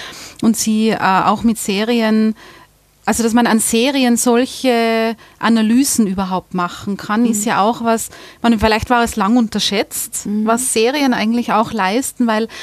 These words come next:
Speaker 1: m, weiß nicht, vor ein paar Jahren wären wir wahrscheinlich da gesessen und wir hätten uns über irgendein, äh, Filmwerk
Speaker 2: Mhm.
Speaker 1: unterhalten, wo, wo, wo die Filmwissenschaft ja, glaub ich,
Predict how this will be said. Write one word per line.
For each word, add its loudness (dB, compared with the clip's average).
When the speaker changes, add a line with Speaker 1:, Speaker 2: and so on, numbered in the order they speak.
Speaker 1:
m, -12
weiß 2
nicht, 0
vor 2
ein -20
paar 2
Jahren 2
wären 2
wir 2
wahrscheinlich 0
da 0
gesessen -2
und 2
wir -2
hätten -4
uns 0
über -2
irgendein, 0
äh, -4
Filmwerk 0
Speaker 2:
Mhm. -4
Speaker 1:
unterhalten, 2
wo, -4
wo, -2
wo -2
die -4
Filmwissenschaft 0
ja, -2
glaub 0
ich, -4